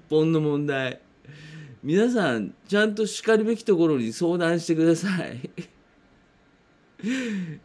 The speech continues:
医者行ってない人は医者行くなり、警察行ってない人は警察行くなり、相談ダイヤル使ってない人は相談ダイヤル使ってみるなり。ちょっと頑張って生きて、生きていきましょうね。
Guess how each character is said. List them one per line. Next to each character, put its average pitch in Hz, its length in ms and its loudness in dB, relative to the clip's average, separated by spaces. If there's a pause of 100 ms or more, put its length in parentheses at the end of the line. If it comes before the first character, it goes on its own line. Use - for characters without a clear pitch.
(120)
医 143 80 -10
者 165 200 4
行 139 120 6
っ - 40 -14
て 165 200 0
な 165 140 0
い 180 100 2
人 165 160 -2
は 123 80 4
医 123 120 2
者 147 160 0
行 127 140 -4
く 139 120 -10
な 147 160 -4
り、 107 340 -6 (380)
警 165 200 0
察 160 260 -2
行 170 100 -4
っ - 20 -18
て 165 140 2
な 165 100 0
い 170 80 -2
人 160 160 -2
は 110 80 2
警 143 240 0
察 143 300 -8
行 131 140 -4
く 151 100 -8
な 139 160 -6
り、 98 280 -6 (360)
相 175 340 0
談 175 300 -2
ダ 175 140 0
イ 175 60 6
ヤ 160 120 6
ル 127 200 0
使 - 220 -8
っ 139 60 -2
て 143 160 -6
な 147 80 -4
い 156 80 -4
人 131 120 -8
は 110 80 -4
相 131 240 -4
談 127 200 -2
ダ 131 80 -4
イ 135 40 -4
ヤ 131 80 -4
ル 104 140 -2
使 - 180 -10
っ 113 60 -4
て 113 120 -10
み 113 160 -4
る 110 100 -6
な 110 140 -8
り。 95 240 -10 (2000)
ち - 180 -12
ょ 147 40 -2
っ - 20 -2
と 123 60 -4
頑 180 200 2
張 214 80 4
っ 196 80 -2
て 190 80 0
生 135 200 -2
き - 20 -10
て、 - 120 -6
生 165 140 -8
き 160 100 -12
て 131 100 -2
い 110 80 -2
き 123 100 -6
ま 120 120 -2
し 127 120 -8
ょ 135 60 -4
う 117 60 -4
ね。 95 320 -6